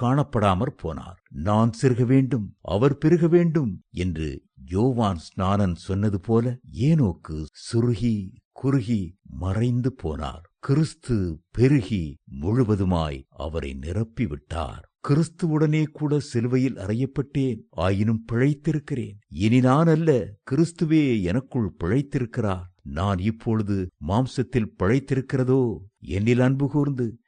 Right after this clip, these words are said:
எனக்காக தம்மை தாமே ஒப்புக்கொடுத்த தேவனுடைய குமாரனை பற்றும் விசுவாசத்தினாலே பிழைத்திருக்கிறேன்." கலாத்தியர் இரண்டு இருபது என்று வேதத்தில் சொல்லப்படுகிற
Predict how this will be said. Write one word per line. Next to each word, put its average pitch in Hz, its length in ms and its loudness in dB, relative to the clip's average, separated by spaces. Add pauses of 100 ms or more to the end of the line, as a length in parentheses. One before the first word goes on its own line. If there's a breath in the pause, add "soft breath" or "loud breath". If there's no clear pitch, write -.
(260)
எனக்காக 139 640 0
தம்மை 143 540 0
தாமே 147 480 0
ஒப்புக்கொடுத்த 147 840 -2 (200)
தேவனுடைய 135 580 6 (140)
குமாரனை 139 440 0
பற்றும் 104 380 -6
விசுவாசத்தினாலே 95 1200 0 (180)
பிழைத்திருக்கிறேன்." 85 880 -4
கலாத்தியர் 85 640 -6 (240)
இரண்டு 95 440 -2
இருபது 101 400 -4 (140)
என்று 139 400 2
வேதத்தில் 165 500 2 (100)
சொல்லப்படுகிற 113 680 0